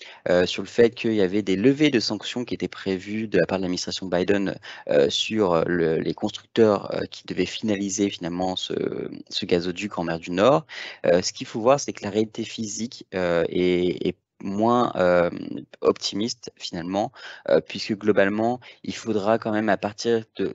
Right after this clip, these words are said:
vraiment la date de fin, donc c'est-à-dire, euh, l'arrivée, euh, du, euh, du, de la,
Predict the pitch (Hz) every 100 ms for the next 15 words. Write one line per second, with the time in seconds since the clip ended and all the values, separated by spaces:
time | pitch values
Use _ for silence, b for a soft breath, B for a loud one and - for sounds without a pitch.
0 | - 98 104 110 113 113 92 90 95 127
1 | 131 - - 101 - 117 117 98 - -
2 | 90 107 95 85 85 107 113 127 113 123
3 | 123 104 92 90 92 92 90 85 - 85
4 | 85 - - 50